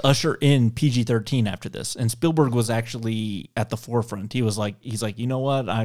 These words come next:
like, I know I'm pushing the envelope. Maybe you guys, maybe," 'cause the M P A A, I don't know if you guys know this, I'm sure you do, isn't a s-,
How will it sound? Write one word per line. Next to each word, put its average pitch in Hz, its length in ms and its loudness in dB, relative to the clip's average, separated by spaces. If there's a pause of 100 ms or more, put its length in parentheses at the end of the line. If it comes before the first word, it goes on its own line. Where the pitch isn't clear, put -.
(120)
like, 110 180 -6
I 113 100 -2
know 120 240 2
I'm 120 140 4
pushing 127 320 -4
the 120 100 2
envelope. 120 540 0 (560)
Maybe 131 280 4
you 135 100 6
guys, 123 400 2
maybe," 139 300 0
'cause 113 240 -2
the 135 160 2
M 196 100 2
P 185 180 -4
A 147 220 4 (380)
A, - 40 -6 (220)
I 120 160 0
don't 127 140 2
know 117 60 4
if 113 100 0
you 117 100 -4
guys 101 140 0
know 131 160 2
this, 101 500 -4
I'm 117 120 -6
sure 120 180 -6
you 113 180 -2
do, 101 320 -8 (540)
isn't 175 320 4
a 127 40 6
s-, - 280 -2